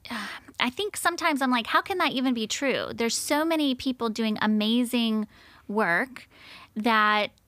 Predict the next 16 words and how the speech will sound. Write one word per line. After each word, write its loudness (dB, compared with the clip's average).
um, 0
it's 0
just 0
remarkable 0
to -6
me. -6
B-, -14
and, 2
and 2
the 0
company, 0
the -2
other 2
people -2
that 0
were, 0